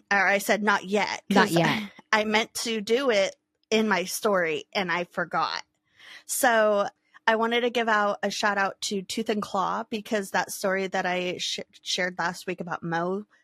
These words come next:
Speaker 1: the chimpanzee, I actually learned about Mo from their podcast. So I wanted to do a little shout out to
Speaker 2: And that's
Speaker 1: Tooth
Speaker 2: where
Speaker 1: and
Speaker 2: she got
Speaker 1: Claw.
Speaker 2: that question from as well. Ooh, I need
Speaker 1: Yeah.
Speaker 2: to post that.
Speaker 1: Yeah, that's where I got that question from, and,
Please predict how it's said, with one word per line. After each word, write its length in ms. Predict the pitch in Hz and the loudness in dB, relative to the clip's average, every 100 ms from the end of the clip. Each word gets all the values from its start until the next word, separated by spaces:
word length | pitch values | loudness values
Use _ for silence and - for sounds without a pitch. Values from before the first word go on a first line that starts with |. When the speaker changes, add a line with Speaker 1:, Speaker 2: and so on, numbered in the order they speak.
| _ | _
Speaker 1:
the 80 | 190 | -6
chimpanzee, 840 | - 190 - 185 175 180 180 226 247 - - - - | -4 -6 -4 -4 -4 -6 -6 -8 -10 -18 -20 -6 0
I 180 | 208 202 | 0 2
actually 640 | 202 220 - 220 196 180 | 2 0 -2 -2 0 -2
learned 480 | 185 214 220 208 190 - | 0 2 2 0 -2 -4
about 500 | 180 - 196 208 190 | -2 2 2 2 0
Mo 380 | 180 170 170 - - | -2 0 -2 -4 -2
from 260 | 196 180 | 0 0
their 160 | 170 156 | -2 -4
podcast. 1120 | - 175 160 165 - - - 220 - - - - | -4 -4 -4 -4 -10 -6 -6 -6 -8 -8 -12 -12
So 460 | - 185 135 - - _ _ _ _ _ _ - _ | -2 0 0 -4 -12 _ _ _ _ _ _ -20 _
I 60 | 214 | -2
wanted 300 | 190 185 196 | 0 -2 -4
to 80 | 202 | -4
do 200 | 202 190 | -4 -4
a 40 | |
little 240 | 180 190 | -2 -4
shout 300 | 196 208 185 | -4 -2 -2
out 280 | 175 180 180 - - | 0 -2 -4 -10 -10
to 160 | - 180 | -6 0
Speaker 2:
And 100 | 185 | 2
that's 120 | 196 | 2
Speaker 1:
Tooth 60 | 202 | 2
Speaker 2:
where 60 | |
Speaker 1:
and 80 | - | 2
Speaker 2:
she 80 | 214 | 2
got 120 | 180 | 2
Speaker 1:
Claw. 60 | 170 | 2
Speaker 2:
that 160 | 170 - | 0 -2
question 420 | - 170 - 156 | -2 -2 -2 -2
from 260 | 151 151 151 | -2 -2 -2
as 180 | 147 - | -4 -4
well. 340 | 151 151 - - | -2 -4 -4 0
Ooh, 120 | 240 | 2
I 100 | 190 | 4
need 100 | 175 | 2
Speaker 1:
Yeah. 140 | 214 202 | 4 2
Speaker 2:
to 40 | |
post 200 | 175 156 - | 0 -2 -4
that. 240 | 160 151 - _ _ _ _ - - _ | -6 -8 -16 _ _ _ _ -20 -20 _
Speaker 1:
Yeah, 280 | 220 190 170 | 0 0 0
that's 280 | 202 214 254 | -2 -2 0
where 160 | 240 | 0
I 60 | 233 | 2
got 180 | 214 208 | -2 -2
that 180 | 190 - | -6 -6
question 460 | - 185 - 175 175 | -4 -4 -4 -6 -6
from, 340 | 160 135 135 | -6 -6 -6
and, 480 | 165 175 160 165 180 | -8 -6 -6 -6 -10